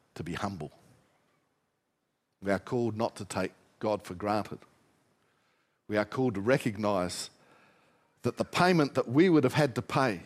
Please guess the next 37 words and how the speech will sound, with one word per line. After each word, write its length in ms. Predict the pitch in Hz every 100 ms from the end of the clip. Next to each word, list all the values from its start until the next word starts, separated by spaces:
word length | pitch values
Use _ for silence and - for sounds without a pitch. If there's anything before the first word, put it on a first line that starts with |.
| - _ 113
the 60 |
suffering 600 | - - 185 - 135 123
we 180 | 123 151
would 120 | 143
have 100 | 127
had 180 | 139 127
to 60 | 104
go 240 | 120 120
through, 300 | - 92 85 _ _ _ _ _ _ _ _ -
cost 540 | - 196 151 - - - _ _ -
God. 360 | 110 120 80 - - - _ _ _ _ _ _ _ _ _
It 120 | 123 147
wasn't 320 | 170 156 117
just 180 | 156 -
that 120 | 127
he 120 | 185
was 140 | 156
big 180 | - 160
enough 220 | 151 143
so 120 | - 123
that 80 |
he 60 | 160
could 160 | 131 -
take 240 | 104 104
it. 40 |
It 80 | -
wasn't 260 | 135 120 98
a 20 |
bother 220 | 127 113
to 80 | 101
him. 260 | 131 90 - _ _ _ _ _ _ _ -
He 140 | 160
sent 340 | - 175 165
his 180 | 156 151
son, 360 | - 143 117 95
Jesus 360 | 117 117 135
Christ, 540 | - 117 78 95 -